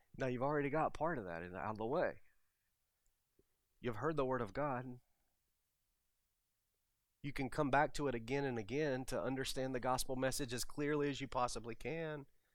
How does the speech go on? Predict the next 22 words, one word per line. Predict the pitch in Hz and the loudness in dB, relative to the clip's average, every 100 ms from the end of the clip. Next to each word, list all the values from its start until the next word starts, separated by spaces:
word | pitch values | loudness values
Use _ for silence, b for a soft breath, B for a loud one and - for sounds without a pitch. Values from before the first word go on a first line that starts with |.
| _ | _
You've | 123 104 | -6 -2
heard | 120 139 165 | 2 4 4
it. | 127 120 117 - _ _ _ _ _ _ - | 2 0 -4 -14 _ _ _ _ _ _ -2
What's | 131 - 120 | 0 2 2
left | 123 151 156 135 | 4 4 4 0
is | 117 | -4
for | - 117 | -6 -6
you | 113 | -6
to | - | -4
believe | 95 95 85 80 90 | -4 -4 -6 -8 -12
it. | - - - _ _ _ _ _ _ _ _ _ _ _ _ _ _ | -16 -20 -20 _ _ _ _ _ _ _ _ _ _ _ _ _ _
And | 92 101 | -8 -4
when | 110 | -4
you | 110 | -4
believe | 95 95 110 107 | -4 -6 -4 -4
it, | 80 82 104 - _ _ - | -6 -8 -14 -20 _ _ -14
you'll | 127 120 | -10 -10
feel | - 151 151 | -8 -6 -4
the | 135 | -6
joy | - 131 147 135 | -6 -6 -6 -6
of | 110 | -6
it. | 95 - | -8 -12